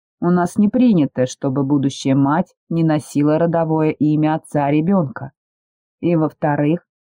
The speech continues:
определитесь, кем вы друг другу приходитесь, семьей или просто попутчиками.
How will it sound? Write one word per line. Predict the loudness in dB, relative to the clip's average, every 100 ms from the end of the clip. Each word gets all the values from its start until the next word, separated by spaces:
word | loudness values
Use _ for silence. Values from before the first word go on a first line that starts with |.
| _ -6
определитесь, | -2 0 0 2 2 0 -6 -10 _ _ _ _ -4
кем | 0 2 0
вы | 0
друг | 0 2
другу | 0 0 0
приходитесь, | -2 -2 -2 -2 -6 -10 -20 _ _ _ _ _ _
семьей | -6 0 2 2 2 2 -2 -4 _
или | -2 0 0
просто | -2 -4 -4 -6
попутчиками. | -4 -4 0 0 0 -6 -4 -4 -4